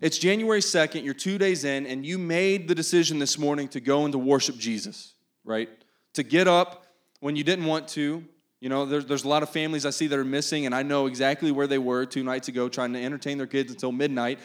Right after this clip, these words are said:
so they're catching up on sleep, right? And it happens, right? Some of those things, they happen.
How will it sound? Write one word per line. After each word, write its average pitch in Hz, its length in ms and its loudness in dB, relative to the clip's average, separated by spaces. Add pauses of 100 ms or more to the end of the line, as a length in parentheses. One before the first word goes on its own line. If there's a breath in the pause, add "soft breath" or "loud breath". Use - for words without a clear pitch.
(160 loud breath)
so - 120 -4
they're 135 120 0
catching 160 360 2
up 143 120 0
on 127 100 0
sleep, 131 380 0
right? 131 200 2 (160 loud breath)
And 156 80 0
it 190 100 6
happens, 214 540 4
right? 160 240 4
Some 185 160 2
of 208 60 -2
those 196 160 0
things, 202 220 -2 (180 loud breath)
they 160 120 4
happen. 196 460 2